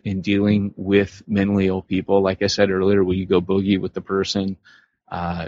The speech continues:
who's bipolar. In the same way, um, you smile at someone who has schizophrenia. You talk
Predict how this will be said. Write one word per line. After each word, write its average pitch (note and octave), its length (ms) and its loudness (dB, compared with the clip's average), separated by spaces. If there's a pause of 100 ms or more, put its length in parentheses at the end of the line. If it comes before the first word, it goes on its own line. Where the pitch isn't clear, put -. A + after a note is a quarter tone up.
(160)
who's F#2 300 -6
bipolar. B2 680 2 (400)
In A#2 140 4
the A3 80 4
same F3+ 400 2
way, F#3+ 340 4 (140)
um, G#2 640 0
you G#2+ 400 2
smile G2 680 -2 (840)
at G#2 180 -2
someone G2+ 300 2
who G2 40 0
has F#2+ 220 -2
schizophrenia. F2+ 720 -6
You F#2+ 80 -8
talk - 320 -10